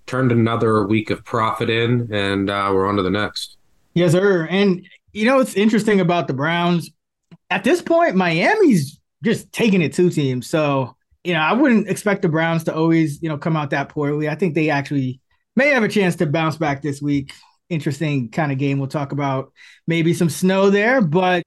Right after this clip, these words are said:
Speaker 2: week eleven. And before we move on here, a quick programming note about our podcast schedule for next week, which is Thanksgiving week,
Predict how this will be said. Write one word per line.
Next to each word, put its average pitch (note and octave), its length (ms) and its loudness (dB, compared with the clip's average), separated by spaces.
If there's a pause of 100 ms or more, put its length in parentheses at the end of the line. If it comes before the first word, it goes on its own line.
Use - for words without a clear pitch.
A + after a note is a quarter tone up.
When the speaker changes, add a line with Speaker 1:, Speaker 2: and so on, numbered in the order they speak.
Speaker 2:
week C#3+ 220 -6
eleven. G3+ 600 2 (460)
And A#3 120 2
before C4 320 4
we B3+ 80 4
move B3 240 4
on A#3 180 4
here, A#3 300 4
a F#3 140 0
quick A3+ 280 0
programming G#3+ 560 4
note G3 260 4
about F3 220 2
our D#3 140 0
podcast F#3+ 540 -2
schedule F3 600 0 (220)
for F3+ 80 0
next C4+ 300 2
week, G#3 320 2
which E3+ 180 -6
is D#3 80 -6
Thanksgiving F#3 640 2
week, F3 240 4